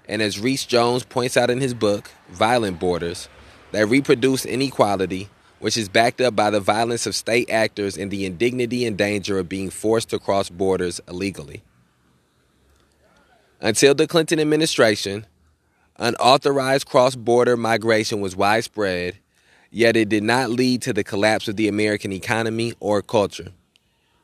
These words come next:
In fact, in many ways it strengthened it, giving rise to new economic sectors, revitalizing long-abandoned urban neighborhoods,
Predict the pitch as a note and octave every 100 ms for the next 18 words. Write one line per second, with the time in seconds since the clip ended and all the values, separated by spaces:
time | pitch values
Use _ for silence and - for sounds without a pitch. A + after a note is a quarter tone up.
0 | _ G2 - C3 A2 - - _ _ _
1 | _ - A2+ C#3 D3+ C3 B2+ B2+ A#2+ A#2
2 | G2+ F#2+ F#2 - _ _ _ _ - G#2+
3 | G#2+ G#2+ A2 A#2 - A#2 A#2+ G2 A#2 A2
4 | G#2 G2+ - C3 B2 F#2+ F2+ - - _
5 | _ _ G#2+ G#2+ A2 A2 G#2+ G#2+ G#2+ F#2+
6 | G#2 A2 G#2+ G#2+ G#2+ G#2 F2+ G#2 G2 A2
7 | B2+ G#2 G2 F2 E2 E2